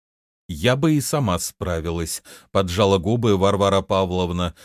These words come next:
В ее голосе прозвучала обида, но за уязвленной гордостью была тревога. Я улыбнулся ей так тепло, как только мог.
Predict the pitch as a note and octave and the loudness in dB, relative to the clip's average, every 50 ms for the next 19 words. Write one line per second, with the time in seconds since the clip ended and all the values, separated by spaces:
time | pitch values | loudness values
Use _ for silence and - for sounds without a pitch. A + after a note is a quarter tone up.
0 | - _ _ E2 F#2 F#2+ G2+ G2 F2+ G#2+ G#2 G2+ G2 F#2 - G#2 E2 - G2+ G2 | -20 _ _ -4 0 0 0 0 0 2 2 2 0 0 -2 -4 -2 0 -2 -2
1 | D#2+ F#2 G#2 F#2+ - - G#2 G2 G2 G2+ G#2 G#2+ G#2+ A2+ A#2 B2 F#3+ F#3+ F3 C3 | 0 -4 -4 -4 -2 -2 -2 0 0 2 2 2 0 0 0 0 0 0 2 2
2 | E3+ E3 - - - - _ - F#2 A#2 D#3 F#3+ F3+ C#3 C3+ D#3+ D3+ D3+ D3 C#3 | 2 0 0 -2 -12 -20 _ -4 -2 0 2 2 0 2 0 0 2 2 2 2
3 | B2+ G#2+ G2 F#2+ G#2 A2 G#2+ G2+ F#2+ F#2 F2+ F2 E2+ D2+ D#2 G#2 C3 D#3+ D#3 D3 | 0 -2 -2 -2 0 0 2 2 2 2 2 0 -2 -2 0 0 0 2 0 -2
4 | E3 - - - - D#3 E3 D#3+ D#3+ - _ _ - D2 D2+ G#2+ A2+ A#2 A2 G#2 | -2 -4 -4 -8 -4 -2 0 0 -2 -2 _ _ -16 -6 -4 -2 0 2 2 0
5 | F#2+ _ A#2 A#2+ C3 C3+ A#2+ G2+ D2+ D2 C#2 - B1 - _ _ _ _ _ _ | 0 _ -6 -4 -4 -4 -2 -2 -4 -4 -6 -10 -12 -14 _ _ _ _ _ _
6 | _ _ _ _ _ E2 G#2 C3+ D#3+ F3 F3+ F#3 F3 D#3 G3 G3+ G#3 G#3 F#3 C#3 | _ _ _ _ _ -2 0 2 2 4 4 4 2 2 2 2 4 2 2 0
7 | - - C#3+ C3+ C3 C#3 C3+ A#2 G2 _ _ - F3 F#3 - - - - - G#2+ | -2 -4 -2 0 0 0 0 -2 -4 _ _ -2 -2 -2 -2 -4 -16 -6 -6 -6
8 | E2+ - - F2 F#2 F#2 F2 D#2+ _ - - - _ _ _ _ - D3+ D3 - | -6 -4 -4 0 0 0 0 -2 _ -20 -20 -20 _ _ _ _ -6 -6 -6 -4
9 | - - E3+ D#3+ B2 A#2+ - D3+ C3 G#2 E2+ D2 C#2 - - - | -2 0 2 2 2 2 0 0 2 2 0 -2 -4 -8 -14 -20